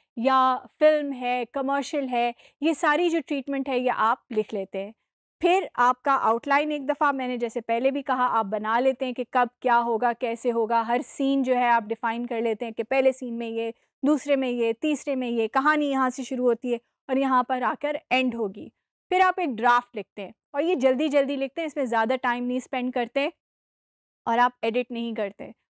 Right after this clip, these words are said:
मगर आखिर में आप एक दफ़ा फिर इसको पढ़ते हैं और एडिट करते हैं और ये देखते हैं क्या मैंने इतनी डिटेल्स दे दी हैं कि जो स्क्रिप्ट पढ़ने वाला है उसको पूरी तरह समझ आए कि उसने इसको कैसे एक्ट आउट करना है।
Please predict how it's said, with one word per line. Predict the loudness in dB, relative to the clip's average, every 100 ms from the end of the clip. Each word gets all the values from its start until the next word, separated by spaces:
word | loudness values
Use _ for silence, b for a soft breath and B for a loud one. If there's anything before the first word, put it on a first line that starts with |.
| -6
मगर | -4 -4 2
आखिर | 2 2 -2
में | -6 -8 -12 _ _
आप | -2 -2
एक | -4
दफ़ा | -6 -8
फिर | -8 _ -2 -2 -4
इसको | -6 -4 -6
पढ़ते | -2 -2 -2 -6
हैं | -6
और | -4 -4 -2
एडिट | 0 0 -2
करते | -2 -4 -4
हैं | -8 -8 b b
और | -2 0
ये | 2 2
देखते | 4 0 -2
हैं | -8 -10
क्या | 0 2 2
मैंने | 0 -2 -4
इतनी | -4 -10 -4 -2
डिटेल्स | -2 -4 -2 0 0 -2
दे | 0 2
दी | 2 0
हैं | -2 -4 _ _ _ _ -2
कि | -2
जो | 2 4 2
स्क्रिप्ट | -2 -6 -6 _
पढ़ने | -2 0 0
वाला | 2 2 2
है | 0 -2 -6 b b -8
उसको | -6 -4 -6
पूरी | 0 2 2
तरह | 2 0 0
समझ | -4 -4 -2
आए | 0 0
कि | -2 -6
उसने | -6 -4
इसको | -4 -2 -2
कैसे | -2 0 -2
एक्ट | -2 -2 -2 0
आउट | 0 0
करना | -4 -8 -8
है। | -14